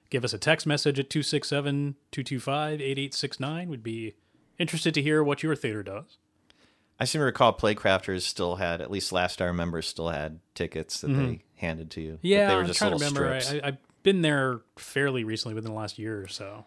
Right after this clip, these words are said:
Speaker 2: It's
Speaker 1: But I don't
Speaker 2: probably a
Speaker 1: recall.
Speaker 2: little bit more critical if it's assigned seating because then somebody could
Speaker 1: Yeah,
Speaker 2: direct
Speaker 1: say,
Speaker 2: you,
Speaker 1: "Hey,
Speaker 2: help
Speaker 1: that's my
Speaker 2: direct you to
Speaker 1: seat."
Speaker 2: your seat, or
Speaker 1: Or somebody else could be like, "Hey, that's my seat."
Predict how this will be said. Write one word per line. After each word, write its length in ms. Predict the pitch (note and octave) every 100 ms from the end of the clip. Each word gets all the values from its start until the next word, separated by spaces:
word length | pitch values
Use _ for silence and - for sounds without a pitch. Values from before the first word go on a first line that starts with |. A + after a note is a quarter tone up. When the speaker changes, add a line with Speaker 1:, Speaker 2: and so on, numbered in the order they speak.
| -
Speaker 2:
It's 140 | C3+
Speaker 1:
But 100 | -
I 40 | F#3
don't 80 | E3+
Speaker 2:
probably 240 | D#3 D3+
a 40 | C3
Speaker 1:
recall. 140 | B2+
Speaker 2:
little 160 | D3 C#3
bit 140 | B2+
more 140 | A2+ A2
critical 480 | - A2 G2+ G2
if 140 | F#2+ -
it's 120 | -
assigned 400 | F#2 - F#2+ F#2
seating 380 | - F#2+ F2+ F2+
because 380 | F2 - F2 E2+
then 180 | E2+ E2+
somebody 400 | - F2 E2+ E2
could 360 | - E2+ E2 D3+
Speaker 1:
Yeah, 360 | C#3+ A#2 G2
Speaker 2:
direct 280 | G2 A#2 A#2+
Speaker 1:
say, 100 | B2
Speaker 2:
you, 60 | A#2
Speaker 1:
"Hey, 120 | D3
Speaker 2:
help 140 | C#3 A2
Speaker 1:
that's 80 |
my 60 | A#2
Speaker 2:
direct 180 | A2 A2
you 80 | G#2+
to 20 |
Speaker 1:
seat." 20 | G2+
Speaker 2:
your 120 | G2
seat, 400 | - G2+ F#2+ F#2+
or 460 | F#2+ F#2+ F#2 F#2 F2+
Speaker 1:
Or 80 | A#2+
somebody 240 | D3+ B2+
else 140 | B2+ B2+
could 80 | B2+
be 120 | A#2+
like, 160 | A2 A2
"Hey, 120 | E3+
that's 180 | D3+ D3
my 120 | F#3
seat." 280 | D#3 A#2 G2+